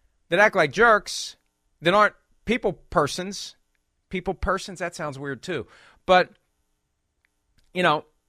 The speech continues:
they win. Bill Belichick wins so he can act the way that he does.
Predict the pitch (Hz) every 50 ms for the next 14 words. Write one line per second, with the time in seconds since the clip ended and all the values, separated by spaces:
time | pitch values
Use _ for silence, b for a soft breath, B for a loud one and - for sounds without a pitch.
0 | _ _ _ _ _ 156 175 190 196 208 247 262 247 175 120 82 - _ _ _
1 | _ _ _ _ _ _ _ _ _ _ _ _ _ _ - 202 240 226 226 247
2 | 262 240 - 240 233 190 - 165 202 233 226 202 160 123 - - - - _ _
3 | - 180 175 170 185 - 180 175 180 185 180 - 185 165 170 170 165 156 143 151
4 | 139 131 165 175 160 127 80 - - -